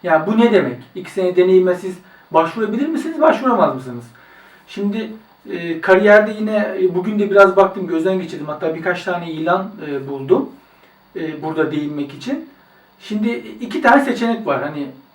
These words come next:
deneyimli, deneyimsiz diye. Sanki böyle filtreleyebiliyorsunuz ama deneyimsizi seçtiğiniz zaman hakikaten çok az ilan geliyor zaten. Hani o da sayılı şirketler. Ee, ama ben mesela kendimi düşünüyorum. En az iki sene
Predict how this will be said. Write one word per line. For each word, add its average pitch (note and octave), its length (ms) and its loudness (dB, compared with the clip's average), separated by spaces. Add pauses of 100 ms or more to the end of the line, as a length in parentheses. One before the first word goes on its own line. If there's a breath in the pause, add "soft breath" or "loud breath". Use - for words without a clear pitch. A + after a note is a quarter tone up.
deneyimli, B3+ 580 4
deneyimsiz G#3 640 0
diye. C3+ 140 -2
Sanki F#3 300 -2
böyle G#3+ 140 -4
filtreleyebiliyorsunuz G3 960 4
ama D4 280 0 (440 loud breath)
deneyimsizi B3 480 6
seçtiğiniz B3 540 -2
zaman G3 220 2
hakikaten A3 420 0
çok G#3 200 -6
az F#3+ 160 4
ilan E3 300 0
geliyor C3 280 -2
zaten. A#2 340 -10 (340 soft breath)
Hani F3+ 140 -4
o G#3 200 2
da A3 220 2 (200 loud breath)
sayılı G#3 380 4
şirketler. C3+ 600 -6 (760 soft breath)
Ee, E3+ 140 -4
ama B3 420 4
ben B3+ 180 6
mesela B3 240 0
kendimi A#3+ 680 0
düşünüyorum. F3+ 640 -4 (560 loud breath)
En B3 140 4
az B3+ 160 6
iki B3 220 -2
sene A3+ 480 -2